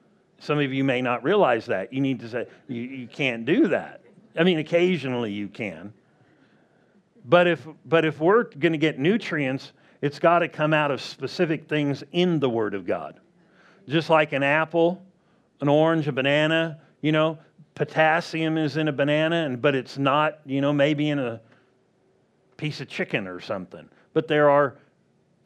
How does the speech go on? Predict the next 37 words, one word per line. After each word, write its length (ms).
things 380
in 100
all 240
of 120
it 120
that's 260
necessary. 880
You 160
with 220
me? 200
And 160
so 220
we 220
need 260
to 100
know 280
this, 500
that 140
if 160
we're 160
gonna 200
feed, 800
our 200
diet 520
has 360
to 100
be 160
broad 460
in 100
the 100
Word 200
of 100
God. 220
It 220
cannot 680
be 160
narrow. 560